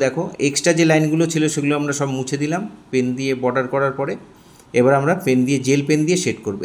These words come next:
এইভাবে স্ট্রোকটা ফার্স্ট টাইম এইভাবে দেবে, স্ট্রোকটা একইভাবে, একই থ্রোয়িংয়ে এইভাবে দিয়ে দেবে, দিয়ে পরপর, পরপর দিয়ে একটার পর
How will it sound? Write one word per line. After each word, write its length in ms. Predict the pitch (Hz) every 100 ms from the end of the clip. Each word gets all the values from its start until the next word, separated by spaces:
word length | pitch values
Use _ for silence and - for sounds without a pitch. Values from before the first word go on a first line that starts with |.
| 127
এইভাবে 320 | 139 151 156 156 - - - -
স্ট্রোকটা 440 | - 151 147 151 151
ফার্স্ট 340 | 143 143 - - - -
টাইম 160 | 147 147 143
এইভাবে 260 | 139 139 143 143
দেবে, 160 | 135 165
স্ট্রোকটা 340 | - 135 131 156 131
একইভাবে, 400 | 135 151 143 139 160 - - - -
একই 240 | - 127 156 156
থ্রোয়িংয়ে 340 | 147 143 151
এইভাবে 240 | 151 139 139 127
দিয়ে 120 | 139 143
দেবে, 160 | 165 196 - - - - - _ - _ 110
দিয়ে 340 | 120 139 160 214 214 - - - - - - -
পরপর, 260 | 135 135 143
পরপর 280 | 143 139 143 127
দিয়ে 160 | 139 160 160 - - - - - _ - - - - - - -
একটার 300 | 117 - 135
পর 100 | 139